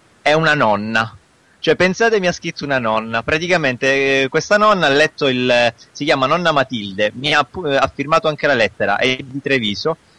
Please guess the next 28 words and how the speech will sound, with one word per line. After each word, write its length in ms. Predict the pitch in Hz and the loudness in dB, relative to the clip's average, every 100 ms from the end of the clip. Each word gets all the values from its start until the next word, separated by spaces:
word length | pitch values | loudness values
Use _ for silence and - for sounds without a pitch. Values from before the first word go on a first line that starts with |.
| _ | _
mi 160 | - 147 | -4 0
ha, 880 | 156 156 151 147 147 147 147 143 143 | 4 4 4 4 4 4 4 4 2
eh, 40 | |
dice 160 | 143 147 | 2 0
che 80 | 156 | 0
ha 60 | |
ve-, 120 | 151 147 | 2 0
ha 80 | |
visto 320 | 147 143 - 117 | 0 -2 -4 -6
il 100 | 113 | -2
post 360 | 170 180 - | 0 -2 -4
di, 480 | 127 117 113 113 113 | -6 -4 -4 -2 -4
di, 160 | 107 117 | -4 -8
di 320 | 113 107 110 | -8 -6 0
Alida, 480 | 113 110 98 101 117 _ _ - | 0 0 -2 0 -2 _ _ -4
non 240 | 139 143 | 0 2
la 160 | 120 117 | 2 2
nostra 280 | 117 - | 0 -4
puntata, 600 | - 107 - 90 90 95 - - - | -6 -6 -4 -2 -2 -6 -10 -16 0
poi 200 | 170 185 | 4 4
è 40 | |
andata 260 | 143 131 127 | 4 2 2
a 40 | |
vederla 420 | 117 120 127 123 | 0 0 2 2
dopo 280 | 117 107 101 | 4 2 2
la 100 | 104 | 0
nostra 280 | 104 104 107 | 0 -4 -6
puntata, 580 | 98 104 - 95 95 | -6 -6 2 2 2